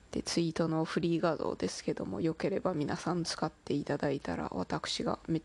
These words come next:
ちゃ喜びます。ありがとうございます。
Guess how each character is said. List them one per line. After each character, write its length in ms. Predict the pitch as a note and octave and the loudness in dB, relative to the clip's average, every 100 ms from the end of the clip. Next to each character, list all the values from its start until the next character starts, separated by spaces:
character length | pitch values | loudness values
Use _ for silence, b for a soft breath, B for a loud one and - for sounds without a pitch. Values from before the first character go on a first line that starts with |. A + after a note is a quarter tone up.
| - | -4
ち 160 | - | -2
ゃ 20 | - | -2
喜 60 | - - - | -2 -4 -2
び 100 | - | -2
ま 140 | F3 | -2
す。 280 | - - - - | -6 -10 -8 -2
あ 80 | D#3+ | -2
り 80 | |
が 120 | - E3+ | -2 -2
と 140 | D#3+ | -2
う 80 | - | -2
ご 80 | F3 | -2
ざ 160 | - | -2
い 60 | F#3 | -2
ま 120 | G3+ | -4
す。 340 | - - - | -8 -10 -10